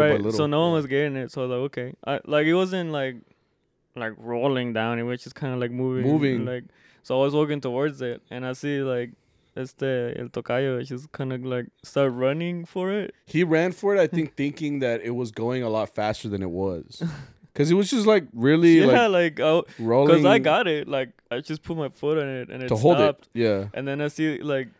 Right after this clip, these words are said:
Speaker 2: it's like, he jumped into the ground sideways. <laughs>
Speaker 1: To, yeah, he did, like, this
Speaker 2: <laughs>
Speaker 1: maneuver
Speaker 2: Like,
Speaker 1: to,
Speaker 2: he, I
Speaker 1: to
Speaker 2: think
Speaker 1: trap
Speaker 2: he,
Speaker 1: it?
Speaker 2: I think he thought it was, like, soccer. Like, he tried to, like, stop the ball.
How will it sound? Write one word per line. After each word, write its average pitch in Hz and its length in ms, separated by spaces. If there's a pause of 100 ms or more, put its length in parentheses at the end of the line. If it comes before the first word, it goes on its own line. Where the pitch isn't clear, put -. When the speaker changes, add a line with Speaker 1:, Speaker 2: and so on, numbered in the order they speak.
(720)
Speaker 2:
it's 151 160
like, 139 220 (340)
he 208 160
jumped 151 440 (800)
into 165 440
the 147 140
ground 151 640 (400)
sideways. 156 880 (140)
<laughs> - 280
Speaker 1:
To, 143 300
yeah, 160 480
he 170 140
did, 185 200
like, 190 220
this 165 140
Speaker 2:
<laughs> 143 120
Speaker 1:
maneuver 131 760 (580)
Speaker 2:
Like, 143 180
Speaker 1:
to, 143 80
Speaker 2:
he, - 120 (100)
I - 60
Speaker 1:
to - 40
Speaker 2:
think 214 160
Speaker 1:
trap 165 240
Speaker 2:
he, 262 80
Speaker 1:
it? 311 100
Speaker 2:
I 147 60
think 170 220
he 175 80
thought 156 200
it 160 60
was, 151 140
like, 127 200
soccer. 127 500 (200)
Like, 143 260
he 147 80
tried 139 360
to, - 40
like, 127 280
stop 135 320
the 135 60
ball. 139 360